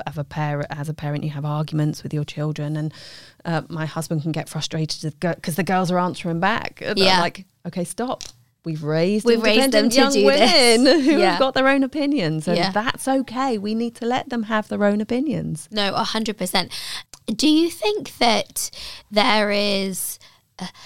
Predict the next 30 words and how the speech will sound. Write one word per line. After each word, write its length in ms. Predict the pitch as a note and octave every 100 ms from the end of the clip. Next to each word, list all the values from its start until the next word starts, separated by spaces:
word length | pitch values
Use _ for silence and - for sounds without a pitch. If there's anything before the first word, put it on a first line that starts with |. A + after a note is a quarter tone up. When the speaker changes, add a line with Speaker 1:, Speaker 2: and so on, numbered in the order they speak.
| - - _ _ -
Speaker 2:
how 440 | - - E4 F#4+
do 80 | G#4 G4
we, 120 | -
how 260 | - C4 D4
do 60 | F#4
we 80 | D#4+
move 320 | B3 A3+ -
on 320 | F#3+ F#3 G3
now 220 | G3 D3+ F3
from 280 | - F3
this 180 | F3 F3
stage 360 | - F3+ E3+ E3+
of 120 | F3+
the 80 | -
conversation? 720 | E3+ F#3 F#3+ G#3 F#3+ - F#3
Because 340 | F3+ - G3+
we 100 | A3+
obviously 420 | A3+ B3+ C4 - G#3+
had 220 | G3+ F#3+
to 80 | G3+
get 200 | G3+ -
to 120 | -
a 40 | E3
place 360 | - E3+ -
where 80 | F#3+
women 320 | F#3+ F#3 F3+
felt, 500 | - F#3+ F#3+ G3 -
young 300 | F#3 F3 F3
women 340 | F3 F3+ G3 E3+
felt, 460 | G#3+ F#3 F#3+ -